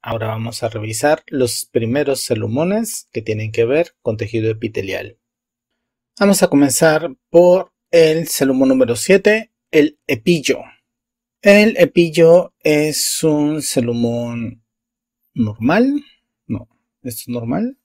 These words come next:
y esto es roca. Roca normal. Entonces esta es la roca y este es el normal. Epillo. Los... Mira, sigue diciendo Pokémon.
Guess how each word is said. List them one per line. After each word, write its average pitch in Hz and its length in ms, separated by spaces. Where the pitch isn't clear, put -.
y 127 140
esto 110 240
es 110 120
roca. - 420
Roca 175 500
normal. 113 500
Entonces 113 420
esta 120 220
es 113 120
la 113 140
roca 143 440
y 131 160
este 113 180
es 110 140
el 113 60
normal. 101 440
Epillo. 131 540
Los... 208 400
Mira, 98 240
sigue 113 280
diciendo 113 840
Pokémon. 104 560